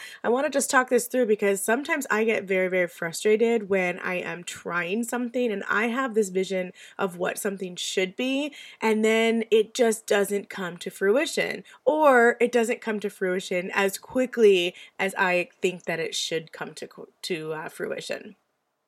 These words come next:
By the way, do you hear that hoarseness in my voice today? Um, I, and I'm stuffy too.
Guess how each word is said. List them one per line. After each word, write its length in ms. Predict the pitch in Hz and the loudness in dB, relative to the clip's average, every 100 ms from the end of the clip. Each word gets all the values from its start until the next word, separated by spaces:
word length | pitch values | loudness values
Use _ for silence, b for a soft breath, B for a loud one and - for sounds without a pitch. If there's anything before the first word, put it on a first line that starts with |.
| _ - | _ 2
By 140 | 269 | 4
the 80 | 294 | 6
way, 120 | 220 | 6
do 80 | 190 | 4
you 80 | 185 | 0
hear 160 | 262 | 0
that 180 | 320 - | 0 -2
hoarseness 840 | - 190 226 - - 220 233 240 | 0 2 2 -2 -6 -2 -2 -2
in 140 | 233 233 | -2 0
my 140 | 226 | -2
voice 280 | 208 220 226 | 2 0 0
today? 420 | - 226 226 226 B B _ | 0 0 0 -4 B B _
Um, 340 | 202 190 175 - | 0 0 -2 -4
I, 140 | - 190 | -4 -4
and 220 | - 180 | -2 -2
I'm 220 | 170 165 | -2 -4
stuffy 440 | 170 - 220 - 214 | -8 -2 -2 -2 -4
too. 360 | - 202 208 | 4 6 6